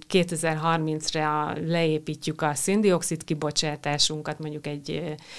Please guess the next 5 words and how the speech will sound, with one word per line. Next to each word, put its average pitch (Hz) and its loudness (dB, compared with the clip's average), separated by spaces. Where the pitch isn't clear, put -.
egy, 151 0
ö, 147 -4
gyártási 160 0
folyamat 160 -4
esetén, 202 0